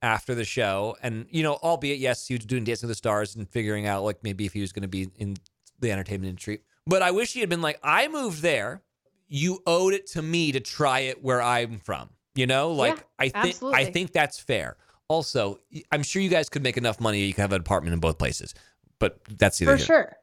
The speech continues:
Speaker 1: that's neither here nor there.
Speaker 2: That's what I'm saying is there's, to, to me, like, I hate when people make it so black and white.
Speaker 1: Yeah.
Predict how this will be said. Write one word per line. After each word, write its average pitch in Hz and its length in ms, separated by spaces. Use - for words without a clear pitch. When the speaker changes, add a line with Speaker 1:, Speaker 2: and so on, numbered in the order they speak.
Speaker 1:
that's 117 260
neither - 120
here 85 100
nor 78 120
there. - 20
Speaker 2:
That's - 200
what 349 80
I'm 330 100
saying 269 360
is 233 100
there's, 254 220
to, - 160
to - 220
me, 269 260
like, 262 160
I 247 120
hate 254 200
when 269 100
people 269 200
make 214 220
it 220 140
so 202 200
black 175 320
and 165 120
white. 160 420
Speaker 1:
Yeah. 76 240